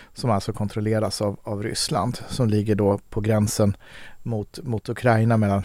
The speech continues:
Ukraina och Moldavien så att säga, en, en tunn remsa land.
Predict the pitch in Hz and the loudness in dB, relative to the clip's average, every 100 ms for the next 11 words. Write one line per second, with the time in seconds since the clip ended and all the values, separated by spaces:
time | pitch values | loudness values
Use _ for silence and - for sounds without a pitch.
0 | - 139 131 113 104 104 107 113 110 117 | -2 -2 2 4 4 2 4 4 4 2
1 | 98 107 - 76 95 110 107 113 104 123 | -2 -4 -8 -6 -4 -4 -2 -4 0 2
2 | 107 107 117 - 120 101 - 110 110 - | 2 0 -4 -4 -2 0 0 0 0 -4
3 | 143 | -6